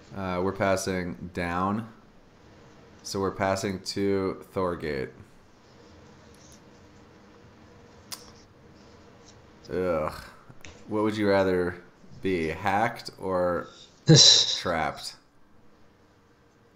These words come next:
Speaker 2: Huh.
Speaker 1: I mean,
Speaker 2: I think I'd rather be trapped.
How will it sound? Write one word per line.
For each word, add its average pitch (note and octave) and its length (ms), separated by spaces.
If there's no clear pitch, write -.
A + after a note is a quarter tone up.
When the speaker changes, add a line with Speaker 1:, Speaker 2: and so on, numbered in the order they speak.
Speaker 2:
Huh. F#2+ 400
Speaker 1:
I A2 40
mean, - 20
Speaker 2:
I - 0
think G2+ 180
I'd D#3 100
rather F#2+ 220
be E2 140
trapped. F2+ 580